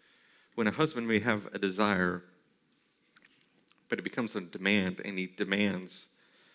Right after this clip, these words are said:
convenience and comfort and independence,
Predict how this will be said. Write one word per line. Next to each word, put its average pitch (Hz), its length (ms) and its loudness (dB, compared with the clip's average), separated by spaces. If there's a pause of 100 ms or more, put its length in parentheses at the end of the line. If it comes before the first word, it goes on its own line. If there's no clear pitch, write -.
(960)
convenience 98 880 -2 (400)
and 92 120 -16
comfort 104 580 -2 (540)
and 104 100 -4
independence, 101 880 -4